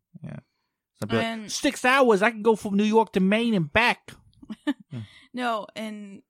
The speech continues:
Speaker 2: Texas, though, I have a lot of personal stories 'cause they are, that's where a lot of s-, intense,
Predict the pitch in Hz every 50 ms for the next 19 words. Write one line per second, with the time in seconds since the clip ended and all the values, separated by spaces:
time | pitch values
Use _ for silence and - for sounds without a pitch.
0 | _ - - 226 240 269 269 - 294 269 254 - - 208 196 190 190 185 185 185
1 | 202 214 214 208 202 196 190 185 - - 190 196 196 - - 180 170 170 165 -
2 | 185 175 175 170 175 175 - _ 196 175 175 180 185 190 190 185 180 180 - _
3 | _ _ _ _ 180 185 180 - - _ 185 180 196 185 214 226 - _ 208 202
4 | 190 190 180 170 175 175 170 170 170 170 165 165 160 156 - _ 170 175 - -
5 | - - - _ _ _ _ _ _ _ - 180 180 165 - - _ - 208 202
6 | 190 - _ - - -